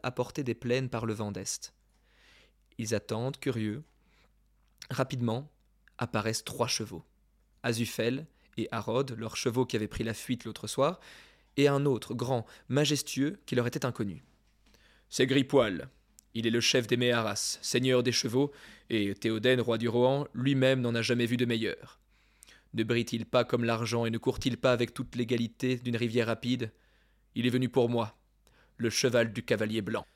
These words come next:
Nous allons ensemble au combat et ne nous séparerons plus en ce monde. » Legolas comprend alors que les chevaux, qu'ils aient fui de peur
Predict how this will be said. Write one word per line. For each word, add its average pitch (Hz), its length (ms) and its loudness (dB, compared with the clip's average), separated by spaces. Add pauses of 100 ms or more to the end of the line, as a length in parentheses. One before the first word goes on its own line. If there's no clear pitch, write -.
(500)
Nous 131 200 2
allons 143 220 6
ensemble 131 340 4
au 123 40 6
combat 131 460 2 (220)
et 117 80 0
ne 117 60 0
nous 120 120 0
séparerons 120 640 2
plus 120 360 0
en 110 60 0
ce - 140 -4
monde. » 104 420 -4 (420)
Legolas 139 360 6
comprend 131 240 -2
alors 135 320 4
que - 120 -2
les 117 80 2
chevaux, 127 520 0
qu'ils 120 260 -2
aient 127 60 4
fui 156 320 -4
de 123 80 -2
peur 120 320 2